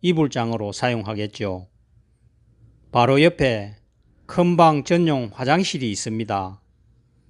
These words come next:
안쪽에 샤워실도 있고요.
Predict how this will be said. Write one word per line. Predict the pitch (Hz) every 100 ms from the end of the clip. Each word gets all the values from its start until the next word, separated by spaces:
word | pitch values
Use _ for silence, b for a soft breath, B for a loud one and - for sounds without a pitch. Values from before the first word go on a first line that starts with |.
| _ _ _ _ -
안쪽에 | 156 165 175 151 127 107 98 104 _ _
샤워실도 | - 190 185 151 131 104 110 101 95 95 _ _ _ _ _ _ - _ -
있고요. | 139 135 113 98 90